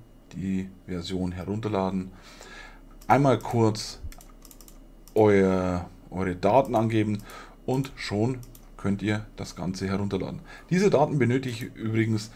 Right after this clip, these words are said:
damit das Ganze wie immer kostenfrei bleibt, denn diese Daten werden an den Herstellern übergeben, damit die auch wissen, hey, das Teil ist im Einsatz, das finanzieren wir weiter. Also immer schön auch hier ehrlich sein. So, und jetzt können wir natürlich alles herunterladen, was wir wollen.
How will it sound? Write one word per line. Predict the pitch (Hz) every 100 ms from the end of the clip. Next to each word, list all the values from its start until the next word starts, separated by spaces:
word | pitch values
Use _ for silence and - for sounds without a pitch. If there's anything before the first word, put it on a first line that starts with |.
| -
damit | 92 95 110 - -
das | 92 -
Ganze | 101 113 120 127 123 113
wie | 104
immer | 107 143 156
kostenfrei | 156 185 208 - 156 117
bleibt, | 123 131 135 - - - -
denn | 117 113
diese | 110 135
Daten | 120 101 - 120 113 -
werden | 95 90 98 95 -
an | 90
den | 90 95
Herstellern | 92 - 92 101 95 58
übergeben, | 62 85 - 123 151 147 - - - -
damit | 107 98 95
die | 104
auch | 92
wissen, | 101 95 98
hey, | 90 98 110 - -
das | 80 -
Teil | - - 92 95
ist | - 90
im | - 78
Einsatz, | 87 101 107 95 -
das | - 82
finanzieren | - 95 92 - 101
wir | 110 110
weiter. | 107 113 90 -
Also | 131 143
immer | 135 156
schön | 131 104 107 110 - - -
auch | 98 104 104 -
hier | - 101 104 -
ehrlich | 90 90 90
sein. | - - - - - - -
So, | 175
und | 110
jetzt | 143 -
können | 170
wir | 160
natürlich | 151 135 123 110
alles | - 117 123
herunterladen, | 104 107 113 98 92
was | 85 80
wir | -
wollen. | 101 147 175 160